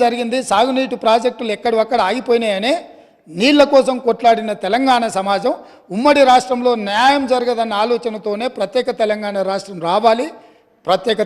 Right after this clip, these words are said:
తెలంగాణ రాష్ట్రం కావాలి అన్నారు. తెలంగాణ ఇచ్చింది మేమే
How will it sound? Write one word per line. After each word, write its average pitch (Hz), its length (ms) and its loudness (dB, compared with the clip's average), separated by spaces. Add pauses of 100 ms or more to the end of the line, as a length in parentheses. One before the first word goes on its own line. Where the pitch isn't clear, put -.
తెలంగాణ 190 320 -2 (140)
రాష్ట్రం 175 260 -6 (100)
కావాలి 190 440 4
అన్నారు. 131 240 -10 (600)
తెలంగాణ 226 420 6 (180)
ఇచ్చింది 240 400 0
మేమే 247 260 2